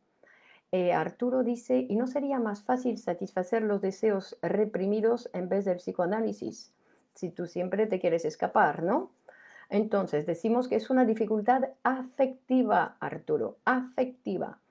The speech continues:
Entonces, el psicoanálisis para la neurosis es lo más fácil. Lo más fácil,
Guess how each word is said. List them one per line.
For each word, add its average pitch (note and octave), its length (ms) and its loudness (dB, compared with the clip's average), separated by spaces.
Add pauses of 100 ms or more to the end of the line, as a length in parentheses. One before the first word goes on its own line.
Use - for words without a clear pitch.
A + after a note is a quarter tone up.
(360)
Entonces, F#3+ 920 -2
el G#3 260 2
psicoanálisis B3+ 800 2 (400)
para F#3+ 260 6
la F3+ 80 0
neurosis F3+ 760 -2 (140)
es B3+ 400 2
lo G#3 240 4
más A3 260 -2
fácil. - 500 -10 (560)
Lo B3 200 8
más B3+ 240 2
fácil, E4+ 500 0